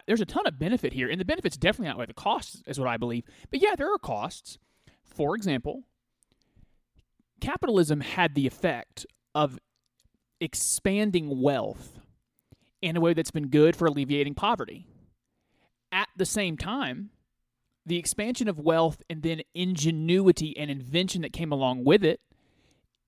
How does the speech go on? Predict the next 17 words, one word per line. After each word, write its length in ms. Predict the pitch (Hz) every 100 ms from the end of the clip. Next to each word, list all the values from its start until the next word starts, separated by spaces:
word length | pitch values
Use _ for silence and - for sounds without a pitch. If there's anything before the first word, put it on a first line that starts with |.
| _ _ -
is 160 | 196 170
one 720 | 156 156 160 202 240 262 269 -
of 240 | 180 156
the 160 | 165 156
reasons 640 | 143 135 120 135 139 147 - -
families 640 | - 202 190 170 131 117
changed. 600 | - 113 - - - - _
Just 180 | - 185
consider 360 | 269 240 220 196
how 240 | 190 185 - -
things 280 | - 170 147
were 100 | 139
a 40 |
hundred 220 | 143 143
fifty 180 | 135 139
years 200 | 139 117
ago. 240 | 110 -